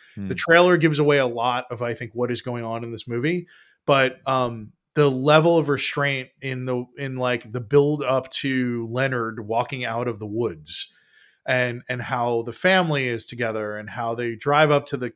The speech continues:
Speaker 2: campsite, and you, you know, uh, each of their personalities from just the little interaction of them jumping into the lake, um, and how much they love their daughter, and, and how one is more protective and a little uptight, and one is more adventurous.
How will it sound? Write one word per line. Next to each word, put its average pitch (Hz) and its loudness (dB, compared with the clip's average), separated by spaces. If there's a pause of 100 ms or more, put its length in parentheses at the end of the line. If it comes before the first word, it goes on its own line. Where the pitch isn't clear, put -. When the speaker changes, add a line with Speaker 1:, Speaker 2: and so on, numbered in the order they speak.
Speaker 2:
campsite, 113 -6
and 107 -14 (380)
you, 135 -10
you 151 2
know, 156 4 (100)
uh, 127 -10 (360)
each 170 -2
of 160 2
their 147 6
personalities 131 0
from 120 -6 (320)
just 156 4
the 139 2
little 147 2
interaction 131 -4
of 117 -8
them 117 -6
jumping 131 -4
into 123 -4
the 110 -4
lake, 110 -4 (480)
um, 120 0
and 131 -6
how 151 0
much 147 -2
they 139 0
love 127 0
their 120 0
daughter, 104 -2
and, 107 -10
and 120 -6
how 123 -2
one 139 2
is 139 0
more 135 0
protective 127 -4
and 117 -4
a 113 -8
little 117 -4
uptight, 117 0
and 110 -12
one 135 -2
is 127 -4
more 123 0
adventurous. 107 -8